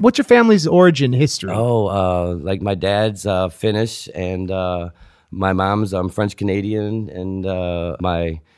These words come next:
Speaker 2: dad is actually half Blackfoot Indian a little bit. I don't know, like, whether that fifteen percent that everyone actually they claim, but I think that's where I get the jawbones from, so, yeah, yeah.
Speaker 1: You're a mixture of different cultures.
Speaker 2: Yeah, yeah, yeah.
Speaker 1: And that's kinda like Detroit has always been about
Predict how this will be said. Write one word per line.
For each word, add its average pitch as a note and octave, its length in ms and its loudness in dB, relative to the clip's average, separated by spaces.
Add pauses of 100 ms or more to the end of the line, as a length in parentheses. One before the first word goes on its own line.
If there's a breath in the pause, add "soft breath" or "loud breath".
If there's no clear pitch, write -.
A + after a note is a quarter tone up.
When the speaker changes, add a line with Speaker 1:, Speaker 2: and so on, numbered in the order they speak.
(260)
Speaker 2:
dad G#2 240 0
is F#2+ 100 -6
actually G2+ 440 -2
half G2 420 -6
Blackfoot G2 420 -2
Indian F#2+ 300 0
a E2+ 40 -4
little F#2+ 240 0
bit. F#2 240 0
I F#2+ 100 0
don't F2+ 140 0
know, F2 200 0
like, D#2+ 180 -2
whether D#2+ 240 -2
that D2+ 260 -4
fifteen F#2+ 360 -2
percent F2 360 -4
that E2+ 60 0
everyone F2 240 0
actually F2 320 -2
they E2+ 180 0
claim, F2 400 -4
but E2 240 -2 (220 soft breath)
I F#2+ 100 0
think A2+ 140 2
that's G2+ 140 2
where G#2 100 6
I G2+ 40 4
get G2 120 2
the F2 60 -2
jawbones E2+ 600 2
from, E2 280 -4
so, D#2 280 -10 (480)
yeah, D#2 380 -8
yeah. F2 100 -8
Speaker 1:
You're G3 360 8
a E3+ 80 4
mixture F#3 480 6
of C#3+ 100 4
different D3+ 320 2
cultures. C3+ 380 2
Speaker 2:
Yeah, E3 160 0
yeah, C#3+ 260 -2
yeah. C3 400 -4 (160)
Speaker 1:
And E3 140 2
that's A3 180 6
kinda A#3 240 6
like F#3 300 6
Detroit F3+ 440 4
has D3 140 4
always D3+ 240 6
been C3+ 220 2
about C3 340 2